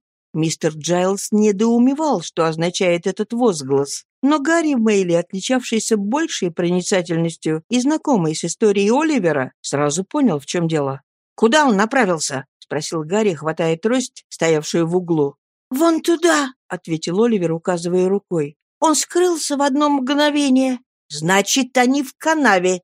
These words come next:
сказал Гарри. "Идите за мной и старайтесь не отставать!" С этими словами он перепрыгнул через ограду и побежал с такой быстротой, что остальным было чрезвычайно трудно поспевать за ним.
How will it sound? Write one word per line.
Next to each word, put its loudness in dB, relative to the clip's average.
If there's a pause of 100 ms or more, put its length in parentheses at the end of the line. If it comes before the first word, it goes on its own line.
сказал -6
Гарри. -4 (180)
"Идите 2
за 2
мной 2
и 0
старайтесь -2
не 2
отставать!" -2 (300)
С -6
этими 0
словами 0
он 2
перепрыгнул -2
через -2
ограду 0
и 0
побежал 0
с -10
такой -2
быстротой, -2
что -4
остальным 0
было 2
чрезвычайно 0
трудно -4
поспевать -2
за 0
ним. 0